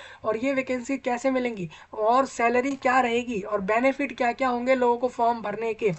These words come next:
सारा कुछ एक A to Z मैं आपको क्लियर करूंगा इस वीडियो में। आप लोग एंड तक जरूर देखना, आप सभी को क्लियर हो जाएगा, ठीक है।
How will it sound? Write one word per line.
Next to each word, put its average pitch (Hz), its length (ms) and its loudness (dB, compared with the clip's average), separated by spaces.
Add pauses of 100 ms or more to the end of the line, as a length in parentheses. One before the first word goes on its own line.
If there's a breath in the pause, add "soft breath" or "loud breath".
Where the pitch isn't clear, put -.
(420 loud breath)
सारा 262 360 8
कुछ 285 240 -2
एक 254 140 -4
A 254 400 4
to 277 140 0
Z 247 200 0
मैं 262 120 0
आपको 254 220 -2
क्लियर 247 300 0
करूंगा 240 280 -2
इस 240 160 -8
वीडियो 233 260 0
में। 254 100 -2
आप 240 200 0
लोग 233 180 2
एंड 233 280 -4
तक 247 120 0
जरूर 233 320 -2
देखना, 233 340 -2
आप 226 100 -2
सभी 214 200 -4
को 226 140 -2
क्लियर 220 300 -2
हो 208 160 -2
जाएगा, 180 360 -2
ठीक 208 200 -6
है। 269 120 0